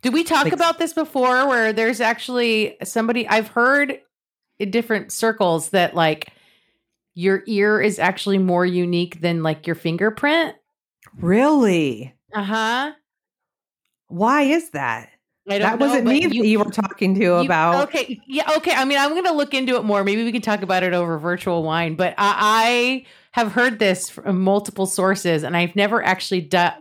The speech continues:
Speaker 1: dove in to, like, find out if it's true or not. But supposedly, your ear is more unique than your fingerprint.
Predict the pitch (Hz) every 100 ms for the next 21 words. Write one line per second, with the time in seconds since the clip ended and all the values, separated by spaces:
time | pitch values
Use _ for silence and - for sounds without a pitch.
0 | 165 185 185 170 180 185 175 156 156 -
1 | 165 165 160 165 170 147 - - 240 269
2 | 330 370 359 233 214 - - - - _
3 | - - 220 - 240 226 196 165 160 151
4 | - 165 170 202 196 208 180 185 175 160
5 | 165 151 151 147 156 156 151 135 165 147
6 | 143 - 113